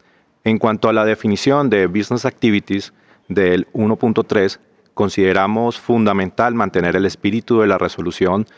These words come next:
veintiséis nueve, que se centra en las empresas transnacionales y otras empresas comerciales de carácter transnacional. Eso es algo que debe ser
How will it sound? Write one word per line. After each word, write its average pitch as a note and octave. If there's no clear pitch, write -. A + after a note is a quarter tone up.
veintiséis F2+
nueve, F2+
que A#2+
se A#2+
centra D3
en A#2
las G2
empresas F#2+
transnacionales G2
y G#2
otras A#2+
empresas G#2+
comerciales F2
de F#2
carácter F2
transnacional. E2
Eso B2+
es C#3+
algo C#3+
que G#2
debe A2
ser C3+